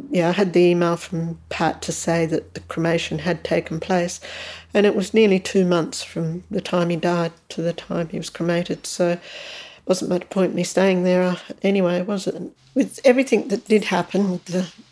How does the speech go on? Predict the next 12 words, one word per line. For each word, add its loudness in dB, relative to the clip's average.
it 0
happened 2
so 4
quickly 2
at -6
the -2
beginning 2
with -2
flying 2
over 4
there, 4
and -2